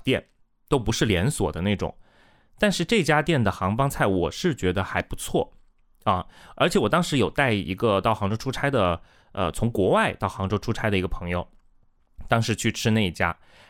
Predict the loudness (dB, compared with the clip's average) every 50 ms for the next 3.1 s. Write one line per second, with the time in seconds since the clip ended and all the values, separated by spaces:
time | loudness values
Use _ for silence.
0 | _ _ -2 0 0 0 0 -2 -4 -4 -2 0 0 0 2 2 2 2 2 0
1 | 0 0 0 0 -2 -2 -4 -4 -2 0 0 0 0 0 -2 -2 -2 -2 -2 -4
2 | -8 -20 _ _ _ _ -20 _ _ _ _ -8 -6 -2 0 2 2 2 2 0
3 | -2